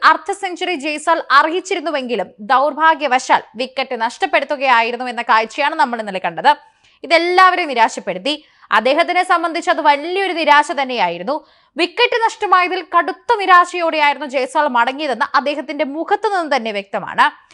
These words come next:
ബൗണ്ടറി ലൈൻ ഇട്ട് തൊഴിച്ച ജയ്സ്വാൾ പിന്നീട് ഡ്രസ്സിംഗ് റൂമിലേക്ക് പോകവേ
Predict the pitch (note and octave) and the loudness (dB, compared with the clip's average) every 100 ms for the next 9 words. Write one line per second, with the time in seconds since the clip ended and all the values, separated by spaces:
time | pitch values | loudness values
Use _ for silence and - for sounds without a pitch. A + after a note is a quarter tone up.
0 | _ _ G#3+ C#4+ E4+ F#4+ F#4+ G#4+ G4 D#4 | _ _ 2 6 6 2 -2 0 4 4
1 | D#4 E4 D4+ D#4+ D4+ D4+ F4 A#3+ C4+ C#4+ | 2 -4 -4 -4 -4 -4 -6 -2 -4 -4
2 | - D#4 D#4 D4+ D4+ D#4 A3 G#3+ G#3+ D4 | 0 0 0 -6 -4 -4 -4 -4 0 0
3 | D4 G#4 F#4+ E4 D#4+ D4+ D#4 A#3+ C4 C4 | 0 -4 -2 -2 0 -2 -2 0 2 2
4 | C4 | 0